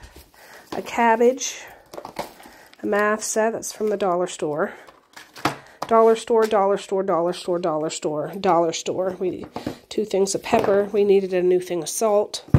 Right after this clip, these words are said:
Dollar store. Uh, this, ribs are from Sobeys, thirteen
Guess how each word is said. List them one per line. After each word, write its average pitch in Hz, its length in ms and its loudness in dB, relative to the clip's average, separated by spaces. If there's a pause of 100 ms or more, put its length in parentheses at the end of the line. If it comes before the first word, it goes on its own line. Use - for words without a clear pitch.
(260)
Dollar 196 280 -2
store. 190 500 0 (1200)
Uh, 156 440 -2 (380)
this, - 320 -2 (760)
ribs 220 300 2
are 214 80 0
from 196 180 -2
Sobeys, 202 600 0
thirteen 208 720 2